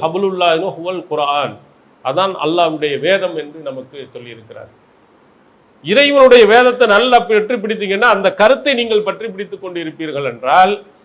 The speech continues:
நிச்சயமாக நீங்கள் என்ன செய்ய மாட்டீர்கள்? பிரிய மாட்டீர்கள். அந்த கருத்தின்படி நீங்கள் நடந்து கொண்டே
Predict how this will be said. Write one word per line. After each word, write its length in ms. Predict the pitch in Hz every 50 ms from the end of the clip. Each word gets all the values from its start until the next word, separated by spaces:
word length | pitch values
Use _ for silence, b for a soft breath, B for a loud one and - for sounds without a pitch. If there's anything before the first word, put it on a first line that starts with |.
| _ _ _ _ _ _ _ _ - 196
நிச்சயமாக 580 | 220 214 247 254 240 202 196 185 180 165 208 214 196
நீங்கள் 320 | 185 180 175 202 196 180
என்ன 120 | 165 170 170 135
செய்ய 140 | 165 160 151 151
மாட்டீர்கள்? 440 | 143 131 123 131 131 127 175 208 185 _
பிரிய 220 | 143 139 139 143 127 123
மாட்டீர்கள். 480 | 120 113 101 110 107 101 104 - 92 _ _ _ _ _ _ _ _ _ _ _ _ _ _ _ -
அந்த 120 | 180 196 190 -
கருத்தின்படி 540 | 190 226 262 247 240 269 262 262 262 254 262 254 240
நீங்கள் 240 | 240 233 214 196 185
நடந்து 240 | 180 220 240 262 254
கொண்டே 200 | 240 240 233 233